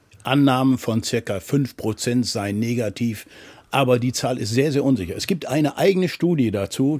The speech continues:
die Bruce Grayson gemacht hat, einer der großen Pioniere der Nahtodforschung. Und die nehmen an, dass es möglicherweise viel mehr sind. Es gibt Hypothesen dazu,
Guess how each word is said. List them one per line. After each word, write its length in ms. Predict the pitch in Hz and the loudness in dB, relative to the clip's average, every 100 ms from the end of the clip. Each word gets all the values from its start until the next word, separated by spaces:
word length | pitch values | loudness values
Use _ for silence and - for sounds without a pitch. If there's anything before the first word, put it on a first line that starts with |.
| - - - | -6 -20 -6
die 300 | 120 110 127 | -2 0 -2
Bruce 420 | - - 135 127 | -6 -4 0 0
Grayson 360 | - 131 160 135 | 2 2 2 2
gemacht 340 | 127 127 - | 4 2 2
hat, 160 | 113 104 | -2 -2
einer 260 | 120 120 113 | -2 -2 0
der 200 | 101 104 | -2 -2
großen 380 | 110 123 117 | -2 -2 -2
Pioniere 540 | - 117 104 113 127 104 | -2 -2 0 0 0 0
der 140 | 101 | -2
Nahtodforschung. 880 | 101 107 113 104 - 104 95 123 143 - - - - - 120 - _ _ | -2 -4 -2 -4 -2 -4 -2 -4 -4 -6 -20 -20 -20 -14 -14 -14 _ _
Und 240 | - 139 - | 2 2 4
die 100 | 170 | 4
nehmen 320 | 185 156 147 | 6 6 4
an, 220 | 131 151 | 2 2
dass 160 | 135 131 | 2 -2
es 160 | 120 | 0
möglicherweise 500 | 139 139 139 135 131 | 0 2 2 2 0
viel 240 | 120 139 127 | 0 2 4
mehr 260 | 135 123 110 | 4 4 0
sind. 420 | 95 78 - - _ - _ _ _ _ _ _ _ _ _ _ _ _ | -2 -8 -12 -14 _ -20 _ _ _ _ _ _ _ _ _ _ _ _
Es 200 | 139 - | -2 0
gibt 340 | 170 - - | -4 -4 -4
Hypothesen 760 | - - 139 - 143 185 120 101 | -2 2 0 2 0 2 0 -2
dazu, 480 | 90 - 92 82 | -4 -6 -8 -8